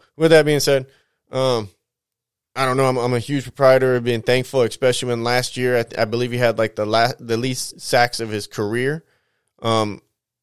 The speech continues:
that's all credit to our great, it's usually good slash borderline great offensive lines. Um, I think has been very consistent,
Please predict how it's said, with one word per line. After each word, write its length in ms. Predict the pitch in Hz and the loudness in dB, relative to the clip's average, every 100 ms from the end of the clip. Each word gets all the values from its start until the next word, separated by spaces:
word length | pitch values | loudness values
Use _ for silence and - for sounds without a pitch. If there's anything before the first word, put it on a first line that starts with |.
| _ _ _ _ | _ _ _ _
that's 240 | 127 117 | 0 4
all 140 | 131 123 | 4 4
credit 400 | - 135 127 - | 4 2 2 -4
to 120 | 127 | 0
our 160 | 123 110 | 0 0
great, 400 | 101 123 131 - _ _ _ _ _ _ _ _ - | 0 0 0 -4 _ _ _ _ _ _ _ _ -4
it's 160 | 147 | -2
usually 320 | 147 185 190 175 | 2 4 4 4
good 400 | 151 160 190 180 _ _ _ | 6 6 4 -10 _ _ _
slash 580 | - - 143 139 135 - | -14 0 4 4 4 -2
borderline 640 | 131 143 143 135 131 117 | -2 2 2 0 -2 -4
great 340 | 101 127 147 - _ _ _ | 0 0 0 -4 _ _ _
offensive 520 | 127 127 131 123 123 | 0 0 0 -4 -4
lines. 420 | 120 123 147 160 - _ _ _ _ | -4 -4 -4 -10 -20 _ _ _ _
Um, 360 | 123 120 113 104 | -4 -4 -4 -6
I 100 | 113 | -4
think 180 | 123 | -2
has 80 | 120 | -4
been 260 | 113 117 107 | -4 -6 0
very 240 | 120 123 | 0 0
consistent, 640 | 120 117 - 135 - 156 | -2 -6 -2 -2 -2 -6